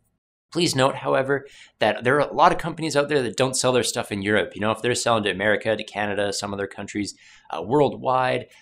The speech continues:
uh, they may not have to meet those European norm standards at all, so they may not bother getting that certification.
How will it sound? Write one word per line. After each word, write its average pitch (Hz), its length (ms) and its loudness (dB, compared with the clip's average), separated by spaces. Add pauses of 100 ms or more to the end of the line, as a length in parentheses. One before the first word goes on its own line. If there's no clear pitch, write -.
uh, 101 160 0
they 117 100 -2
may 160 140 -2
not 147 160 2
have 127 140 -4
to 110 80 -6
meet 113 160 -4
those 101 160 -4
European 101 300 -2
norm 95 120 -4
standards 92 380 -6
at - 80 -8
all, 135 180 2
so 127 160 -8
they 101 80 -4
may 101 140 -4
not - 260 -6
bother 127 260 -2
getting 101 260 -2
that 87 140 -4
certification. - 680 -4